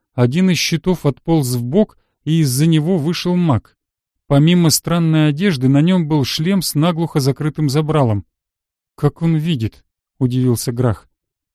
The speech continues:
В следующий миг маг вскинул к плечу странный предмет, отдалённо напоминавший арбалет — только без дуг лука.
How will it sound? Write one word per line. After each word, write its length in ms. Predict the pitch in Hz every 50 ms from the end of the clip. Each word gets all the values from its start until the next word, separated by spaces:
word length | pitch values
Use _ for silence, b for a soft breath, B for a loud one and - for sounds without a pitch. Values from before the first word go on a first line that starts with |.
| _ _
В 120 | _ -
следующий 680 | - - 131 123 139 151 139 139 139 123 - - 139 131
миг 320 | 139 170 180 - - _ _ _ _ _
маг 340 | - 135 143 165 180 175 -
вскинул 520 | - - - - - 175 175 170 165 156 -
к 100 | - -
плечу 340 | - 151 143 - - 190
странный 480 | 165 - - - 151 165 165 170 170 156
предмет, 500 | - 170 180 165 160 190 190 151 127 -
отдалённо 520 | 131 120 120 131 135 147 160 165 151 143
напоминавший 680 | 135 139 123 - 139 139 139 143 151 147 - - - 147
арбалет — 500 | 143 139 135 160 160 151 120 - - - _ _ _ - 135
только 220 | 123 117 - 135
без 240 | 127 123 131 127 123
дуг 240 | 123 131 120 - -
лука. 340 | 147 135 113 - - 92